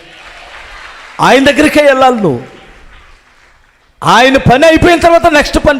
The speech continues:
చూసుకో. దేవునికి స్తోత్రం చెప్పాలి. నీకు జీతం వస్తే ఆయన ఆయనకి ఇచ్చిన తర్వాతే మిగతాది నువ్వు వాడుకో. ఎందుకంటే ఆ మొదటి ప్రాధాన్యత, ఇప్పుడు మన, మన, మనం హైందవ కుటుంబాల్లో ఉన్నప్పుడు కూడా అది నేర్పించారు కదా.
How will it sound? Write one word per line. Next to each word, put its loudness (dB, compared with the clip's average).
చూసుకో. -6
దేవునికి -2
స్తోత్రం -8
చెప్పాలి. -16
నీకు 0
జీతం 0
వస్తే 0
ఆయన 0
ఆయనకి -2
ఇచ్చిన -2
తర్వాతే 0
మిగతాది 0
నువ్వు 2
వాడుకో. 0
ఎందుకంటే -6
ఆ 0
మొదటి -2
ప్రాధాన్యత, -2
ఇప్పుడు -18
మన, -6
మన, -4
మనం -2
హైందవ 0
కుటుంబాల్లో 0
ఉన్నప్పుడు -2
కూడా 0
అది -2
నేర్పించారు -4
కదా. 0